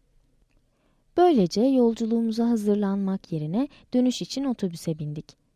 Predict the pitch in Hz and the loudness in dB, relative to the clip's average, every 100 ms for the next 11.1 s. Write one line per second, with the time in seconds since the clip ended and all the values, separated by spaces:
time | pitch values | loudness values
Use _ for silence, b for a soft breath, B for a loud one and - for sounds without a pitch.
0 | b b _ 247 - 196 175 - 175 190 | b b _ -6 -2 -4 -4 -8 -6 -6
1 | 170 160 214 247 240 240 226 - 160 151 | -4 -2 -4 -2 -2 -2 -2 -4 -8 -8
2 | - 165 160 - _ _ _ b b b | -10 -12 -10 -14 _ _ _ b b b
3 | - 349 349 269 165 160 220 269 277 254 | -4 0 2 2 2 0 -2 0 2 4
4 | 214 165 165 170 170 185 170 156 214 254 | 2 0 0 -2 -4 -4 -2 -2 0 2
5 | 254 214 - 170 165 - 175 170 175 170 | 2 0 -4 -8 -8 -6 -4 -2 -2 -2
6 | 156 156 160 226 277 262 202 170 160 - | -4 -8 -6 -4 2 4 4 2 -2 -6
7 | - - - - - _ b b b b | -8 -8 -10 -14 -16 _ b b b b
8 | _ 294 269 - 160 196 254 247 240 262 | _ 0 2 0 -4 -2 2 2 2 0
9 | 262 - 247 220 196 180 180 180 220 208 | -2 0 0 0 0 -2 -2 -2 -2 -4
10 | - 185 170 165 165 170 - 170 170 - | -6 -4 -2 -2 -4 -6 -8 -10 -12 -14